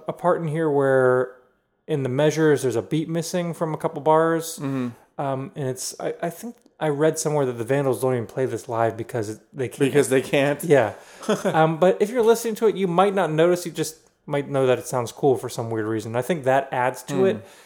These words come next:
Speaker 1: Uh, but it's fast, it's loud, it's aggressive,
Speaker 2: Mm-hmm.
Speaker 1: and it's funny.
Speaker 2: Yeah.
Speaker 1: Um, I know you reviewed the, the album Hitler Bad, Vandals Good, which
Speaker 2: Mm-hmm.
Speaker 1: has this on it.
Speaker 2: Yeah, which is
Speaker 1: Um,
Speaker 2: hilarious.
Speaker 1: so you know their sense of humor.
Speaker 2: Yeah, definitely.
Speaker 1: Um,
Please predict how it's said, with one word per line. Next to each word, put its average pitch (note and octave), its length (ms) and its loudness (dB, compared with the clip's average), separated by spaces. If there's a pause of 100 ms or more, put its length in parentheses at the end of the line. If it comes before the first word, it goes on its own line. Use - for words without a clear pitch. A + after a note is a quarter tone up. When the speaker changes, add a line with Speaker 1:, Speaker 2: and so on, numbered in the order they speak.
(260)
Speaker 1:
Uh, C3+ 120 2
but B2+ 100 4
it's B2+ 140 -2
fast, E3+ 640 -2
it's - 180 -16
loud, D3 460 6
it's B2+ 120 -4
aggressive, C#3 680 2
Speaker 2:
Mm-hmm. C3+ 280 -6
Speaker 1:
and B2+ 80 0
it's A#2 120 -6
funny. A#2+ 340 -2 (520)
Speaker 2:
Yeah. A#2 300 0 (140)
Speaker 1:
Um, B2 440 -10 (220)
I D3+ 60 -6
know D#3+ 80 -2
you D3 200 -2
reviewed B2+ 540 2 (320)
the, C3 400 -6
the B2+ 180 -2
album A2+ 300 0
Hitler C3+ 380 -2
Bad, A2+ 340 -2
Vandals A2+ 320 -4
Good, A#2+ 260 -2
which A#2+ 120 -6
Speaker 2:
Mm-hmm. C#3+ 140 -2
Speaker 1:
has A2+ 180 0
this B2 200 -2
on C3+ 240 -6
it. A#2+ 160 -8 (180)
Speaker 2:
Yeah, B2+ 240 4
which A2+ 100 0
is A#2+ 100 -2
Speaker 1:
Um, B2 80 -4
Speaker 2:
hilarious. A#2 720 0
Speaker 1:
so - 80 0
you D#3 120 6
know D#3 120 6
their B2+ 100 4
sense B2 220 -4
of A#2 80 -4
humor. A#2 440 -6
Speaker 2:
Yeah, C3 220 2 (200)
definitely. B2 380 2
Speaker 1:
Um, A2+ 60 -4